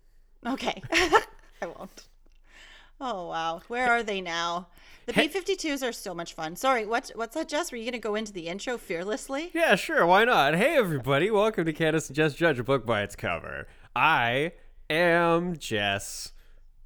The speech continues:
Speaker 1: I am Jess's friend, co-host, buddy, Candace.
Speaker 2: You know, I, the,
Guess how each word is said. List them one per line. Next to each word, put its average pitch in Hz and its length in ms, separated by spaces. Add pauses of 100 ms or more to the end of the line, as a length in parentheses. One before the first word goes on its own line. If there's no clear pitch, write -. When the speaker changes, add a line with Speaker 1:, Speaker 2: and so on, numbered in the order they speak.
(400)
Speaker 1:
I 262 400
am 220 380 (100)
Jess's 254 560
friend, 247 600 (300)
co-host, 262 880 (540)
buddy, 247 560 (640)
Candace. 175 720 (840)
Speaker 2:
You 170 120
know, 196 360
I, 190 520 (260)
the, 135 340